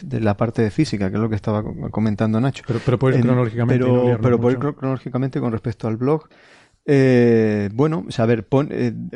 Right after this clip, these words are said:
Speaker 1: pone dudas en el, o sea, como comentábamos antes, son observaciones,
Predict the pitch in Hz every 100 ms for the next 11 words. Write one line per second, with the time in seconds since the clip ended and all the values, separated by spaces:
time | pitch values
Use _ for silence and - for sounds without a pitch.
0 | 120 143 156 156 143 151 - 131 151 151
1 | 151 143 143 135 131 123 - 123 120 120
2 | 135 120 - - - - - - - -
3 | _ - 135 127 123 131 151 156 127 110
4 | 110 - 147 151 160 156 131 143 135 -
5 | 160 120 104